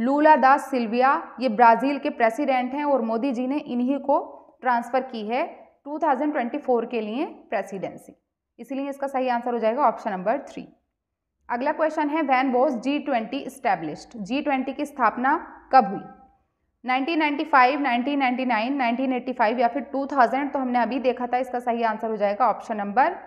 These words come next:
टू, नाइनटीन नाइंटी नाइन। नेक्स्ट क्वेश्चन पर चलते हैं।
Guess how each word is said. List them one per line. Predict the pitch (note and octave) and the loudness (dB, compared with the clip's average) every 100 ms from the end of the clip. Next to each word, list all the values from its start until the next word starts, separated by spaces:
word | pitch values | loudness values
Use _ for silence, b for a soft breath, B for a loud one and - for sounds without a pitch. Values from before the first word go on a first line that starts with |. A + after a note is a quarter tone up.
| - - | -16 -4
टू, | C4+ E4+ G#4+ | -2 -2 -2
नाइनटीन | A#3+ A3+ A3 C4 D4+ | -2 -2 -2 -2 0
नाइंटी | C4 F#3 C4 | 0 -4 -4
नाइन। | D4+ F3 D3 - _ _ _ | -2 -4 -8 -16 _ _ _
नेक्स्ट | B3 B3+ D4+ - | -4 -2 -2 -2
क्वेश्चन | D4 D4 D4 | -2 -2 -2
पर | C#4+ C#4+ | -2 0
चलते | C4+ A#3+ B3+ | 0 0 -4
हैं। | C4 D4+ | -4 -4